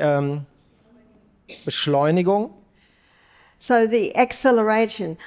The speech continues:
Speaker 2: when you're,
Speaker 1: Also
Speaker 2: when you,
Speaker 1: Beschleunigung.
Speaker 2: when you've left the mat and you're, you're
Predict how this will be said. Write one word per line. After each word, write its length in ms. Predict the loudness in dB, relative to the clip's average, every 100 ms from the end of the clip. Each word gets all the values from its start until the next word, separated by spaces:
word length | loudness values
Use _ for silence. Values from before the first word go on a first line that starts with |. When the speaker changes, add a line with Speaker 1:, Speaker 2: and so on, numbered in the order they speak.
| -20 -2
Speaker 2:
when 240 | 2 2
you're, 460 | 4 4 4 2 2
Speaker 1:
Also 120 | 4 6
Speaker 2:
when 80 |
you, 60 | 6
Speaker 1:
Beschleunigung. 800 | 4 4 4 4 4 2 2 4
Speaker 2:
when 160 | 4
you've 320 | 4 4 2 2
left 460 | 4 4 0 -4
the 80 | 0
mat 720 | 2 2 2 0 -2 -4 -12 -4
and 140 | 0 2
you're, 360 | 2 2 -2 -8 _ _ -8
you're 400 | 0 2 2